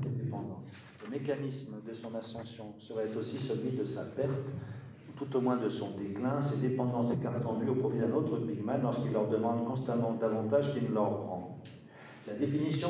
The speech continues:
proposée par Maurice Godelier du big man de Nouvelle-Guinée semble plus pertinente encore pour exprimer au plus près l'Oresa,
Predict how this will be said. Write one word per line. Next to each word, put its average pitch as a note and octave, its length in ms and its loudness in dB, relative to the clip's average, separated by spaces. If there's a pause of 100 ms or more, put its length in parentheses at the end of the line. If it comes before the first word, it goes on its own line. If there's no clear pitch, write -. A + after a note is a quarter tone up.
proposée C#3+ 380 4
par A2+ 260 2
Maurice C3+ 380 4
Godelier C3 420 4
du - 120 2
big C3 260 2
man C#3 220 4
de A#2+ 40 2
Nouvelle-Guinée A#2+ 460 4
semble C3 360 2
plus A2+ 200 2
pertinente C3 560 0
encore D3+ 320 2
pour - 120 0
exprimer B2+ 340 0
au B2 80 4
plus - 280 0
près D#3 460 2
l'Oresa, B2 720 4